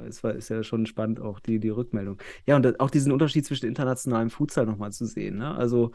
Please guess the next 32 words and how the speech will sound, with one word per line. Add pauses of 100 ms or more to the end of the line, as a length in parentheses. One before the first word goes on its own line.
(320)
ähm,
ist
klar, (300)
eben,
das
ist
ja
auch
wieder
eine
Be-,
Befürwortung
dafür,
dass
man
hier
auf
jeden
Fall
dieses
Mix
zulässt, (440)
um
die
Frauen (320)
entsprechend
da
auch,
ähm,
ja,
zu
verbessern